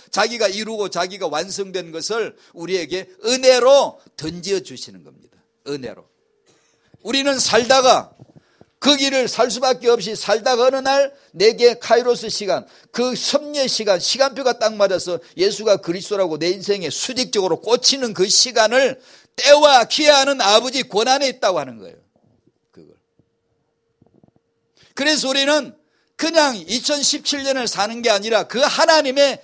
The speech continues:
그 언약 시간표 안에 들어와 사는 거죠. 말씀을 여러분이 탁 바-,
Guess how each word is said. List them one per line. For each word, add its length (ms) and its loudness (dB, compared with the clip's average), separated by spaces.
그 180 -4
언약 520 2
시간표 560 2
안에 420 4
들어와 320 -4
사는 340 -12
거죠. 240 -20
말씀을 600 0
여러분이 420 -4
탁 260 -6
바-, 200 -10